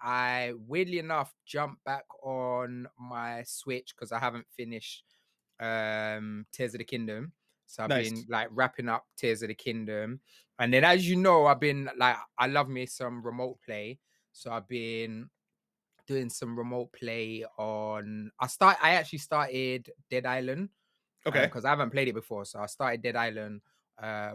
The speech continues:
Speaker 1: on P S five, but I was doing it remote play on my, um, G Cloud. So yeah, that's what's been running in the playlist. What about you?
Speaker 2: Well, I have to ask first. Hold on. How is the G Cloud? How is the remote play experience? Because I have it running on my deck,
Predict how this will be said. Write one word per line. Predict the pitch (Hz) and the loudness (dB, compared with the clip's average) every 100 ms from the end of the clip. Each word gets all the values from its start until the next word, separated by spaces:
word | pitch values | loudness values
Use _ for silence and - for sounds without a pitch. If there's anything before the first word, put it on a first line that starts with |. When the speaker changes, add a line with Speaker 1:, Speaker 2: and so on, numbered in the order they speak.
| 113 120 | -10 -8
Speaker 1:
on | 107 | -8
P | 117 113 | -6 -8
S | - | -4
five, | 117 104 | -6 -6
but | 104 | -8
I | 98 | -12
was | 101 | -10
doing | 113 | -10
it | 113 | -8
remote | 113 110 113 | -8 -6 -8
play | - 110 104 | -8 -8 -8
on | 104 107 104 | -6 -6 -6
my, | 104 104 101 101 101 107 - | -6 -4 -4 -4 -6 -8 -10
um, | 101 101 101 101 | -8 -6 -8 -8
G | 123 123 | -8 -8
Cloud. | 113 98 95 - _ | -6 -8 -10 -18 _
So | - 160 | 2 8
yeah, | 180 | 10
that's | 185 190 | 10 6
what's | 196 | 2
been | - 170 | 2 4
running | 180 180 175 | 4 4 4
in | 170 | 0
the | 156 | -2
playlist. | 147 170 160 110 147 | 2 2 2 0 0
What | |
about | 139 143 | 2 2
you? | 147 151 - _ _ _ _ - | 2 -2 -4 _ _ _ _ 6
Speaker 2:
Well, | 180 175 | 6 10
I | 170 | 10
have | 214 | 10
to | 196 | 8
ask | 151 156 - | 8 8 6
first. | 110 - | -4 -2
Hold | 143 | 0
on. | 117 | 0
How | 113 175 214 | 4 6 6
is | - 170 147 | 4 2 2
the | 143 | -2
G | 127 120 | -2 0
Cloud? | 123 107 | 2 2
How | 113 135 156 | 4 4 4
is | 139 | 2
the | 123 | 0
remote | 117 107 | 0 -2
play | 113 | -2
experience? | 101 110 101 98 | -2 -2 -4 -4
Because | - 113 135 - | -8 0 0 6
I | 165 | 8
have | 240 233 | 8 8
it | 214 | 4
running | 156 147 139 127 | 2 2 0 -2
on | 127 127 | 0 2
my | 117 | 2
deck, | 110 110 107 - | 2 0 -2 -4